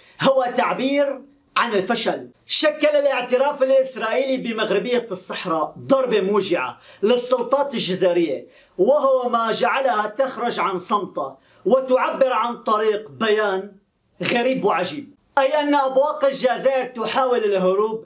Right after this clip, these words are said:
إلى الأمام. والكارثة التي وقعت الجزائر بها هو أن هذا البيان يؤكد بالملموس أن الجزائر تعترف أنها الطرف الرئيسي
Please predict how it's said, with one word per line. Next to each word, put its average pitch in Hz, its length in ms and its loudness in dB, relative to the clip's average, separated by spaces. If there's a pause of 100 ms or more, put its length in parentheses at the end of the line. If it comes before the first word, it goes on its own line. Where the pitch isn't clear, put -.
إلى 202 200 2
الأمام. 175 380 -2 (200)
والكارثة 262 960 2
التي 247 380 -2
وقعت 226 540 0
الجزائر 185 640 0
بها 151 440 -4 (580)
هو 269 120 4
أن 269 300 0
هذا 254 400 2
البيان 175 580 0 (280)
يؤكد 277 680 2
بالملموس 190 840 -4
أن 277 200 2
الجزائر 233 640 0 (160)
تعترف 180 540 0 (180)
أنها 226 360 0
الطرف 190 460 -4
الرئيسي 196 640 -4